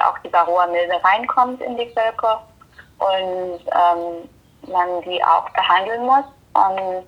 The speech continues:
eine Behandlung ist da sehr schwierig, ähm, in den Bäumen. Klar, erstmal, weil es fünf, sechs Meter hoch ist und, ähm, B, weil man einfach nicht so gut rankommt.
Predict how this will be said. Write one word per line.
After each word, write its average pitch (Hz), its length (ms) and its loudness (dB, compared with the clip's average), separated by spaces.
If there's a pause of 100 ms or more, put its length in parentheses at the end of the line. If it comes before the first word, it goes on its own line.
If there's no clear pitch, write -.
eine 175 400 0
Behandlung 190 680 0 (460)
ist 180 220 -6
da 175 200 2
sehr 180 160 -2
schwierig, 262 520 -4 (120)
ähm, 233 580 -2 (200)
in 247 160 -4
den 247 300 -2
Bäumen. 262 460 2
Klar, 214 440 4
erstmal, 196 360 2
weil 180 240 2
es - 240 -12
fünf, 208 160 -10
sechs - 260 -4
Meter 262 360 -2
hoch 320 280 0
ist - 680 -8
und, 214 260 -6
ähm, 190 520 0 (300)
B, 190 300 -6
weil 190 160 2
man 175 140 2
einfach 180 300 2
nicht 180 220 -14
so - 60 -10
gut - 260 -8
rankommt. 269 520 0